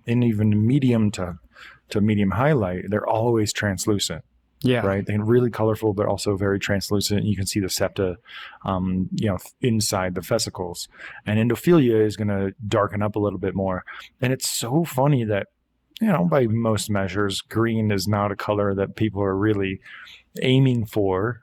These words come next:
Speaker 1: in the reef aquarium world for most strains. But, um, in, in Cinerina, they're almost all pink or some version of red. And so this one to be, like, kind of, you know, a fluorescent forest green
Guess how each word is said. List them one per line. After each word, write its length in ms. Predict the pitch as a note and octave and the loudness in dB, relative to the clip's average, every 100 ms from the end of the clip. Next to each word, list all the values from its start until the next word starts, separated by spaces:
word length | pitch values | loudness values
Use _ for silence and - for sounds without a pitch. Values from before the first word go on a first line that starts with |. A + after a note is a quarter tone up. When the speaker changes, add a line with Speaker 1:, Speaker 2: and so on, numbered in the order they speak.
| _ | _
Speaker 1:
in 140 | G#2+ G#2 | -2 2
the 80 | |
reef 180 | G#2 G#2 | 2 0
aquarium 380 | G#2 - G2+ F#2+ | -2 -2 -2 0
world 360 | G2 F#2+ G#2 G#2 | 0 0 -2 -2
for 160 | G#2+ | -4
most 420 | G2 A2+ A#2 G#2 - | -2 0 0 0 -4
strains. 540 | - F#2+ F#2+ A2+ A#2 - _ _ _ _ _ - - - - - | -4 -4 -2 -4 -6 -12 _ _ _ _ _ -20 -20 -18 -14 -4
But, 360 | A#2 A#2 A2 A#2+ | 2 2 2 0
um, 720 | A2 G#2+ G#2+ G#2+ G#2+ G2+ E2+ _ _ _ _ - | 0 2 0 0 0 -2 -4 _ _ _ _ -2
in, 160 | C3+ B2+ | 0 2
in 240 | F3 B2+ | 2 0
Cinerina, 800 | G#2+ C#3+ A#2 B2 G3+ B2+ G2+ G#2+ F2 - | 2 0 2 2 4 4 2 -2 -8 -2
they're 240 | A2+ A2+ E3 | 0 0 -2
almost 340 | C3 C3 A#2 | 0 0 0
all 220 | D3 A#2+ A2 | 0 0 0
pink 520 | - F#3 - - - _ - | 2 2 0 -6 -20 _ -6
or 180 | A2 A2+ | -2 0
some 280 | - C3 A#2 | 0 0 -2
version 480 | - - B2 A2 A2+ | -4 2 2 2 0
of 140 | G2+ | 0
red. 300 | C3+ C#3 G2+ - - - | 0 0 -2 -10 -16 -6
And 60 | A2 | -2
so 80 | |
this 240 | A2 E3+ D#3 | 2 2 4
one 160 | C3 | 2
to 60 | A2+ | 2
be, 220 | A#2 A#2 | 0 0
like, 360 | G#2+ G#2 G2 - - - - _ | 2 0 -2 -10 -20 -20 -20 _
kind 200 | - A2+ | -2 0
of, 180 | G#2+ F#2 | 0 -2
you 120 | - G#2+ | -2 0
know, 180 | G#2 | 2
a 260 | A2 G#2 G2+ - - - | 0 0 -2 -6 -20 -16
fluorescent 800 | - A#2+ A#2 A#2 G#2+ - A#2 A2+ - _ | -2 2 2 2 0 -2 -2 -4 -10 _
forest 540 | - B2 B2+ F3 - - | -6 0 2 2 0 2
green 480 | D3 F3 G3 F#3+ | 4 8 8 6